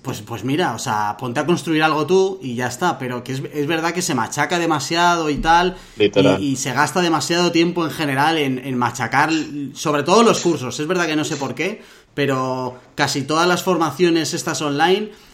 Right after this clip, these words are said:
Speaker 1: las tienen, eh, pero crucificadas a todas. Y a lo mejor son todas una puta mierda, no lo sé, o algo, o están pagando todas por,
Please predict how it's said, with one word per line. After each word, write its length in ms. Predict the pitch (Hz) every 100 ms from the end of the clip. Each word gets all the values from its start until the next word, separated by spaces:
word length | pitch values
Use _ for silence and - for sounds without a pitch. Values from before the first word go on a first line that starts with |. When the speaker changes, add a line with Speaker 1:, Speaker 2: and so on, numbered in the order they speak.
| -
Speaker 1:
las 340 | 123 120 -
tienen, 540 | 131 143 151 180 196 -
eh, 280 | 139 123 113
pero 420 | 117 117 117 113
crucificadas 720 | 139 127 135 127 120 135 175 156
a 80 |
todas. 340 | 120 180 113 - - -
Y 40 |
a 40 | 135
lo 60 |
mejor 200 | 131 185
son 160 | 190 226
todas 200 | 196 -
una 120 | 160
puta 200 | 139 123
mierda, 320 | 127 226 190 123
no 80 |
lo 80 | 139
sé, 260 | 135 214 214
o 160 | 135 123
algo, 220 | 123 127
o 140 | 143
están 240 | 135 - 165
pagando 400 | 180 170 151 139
todas 260 | 156 139 -
por, 360 | 139 135 127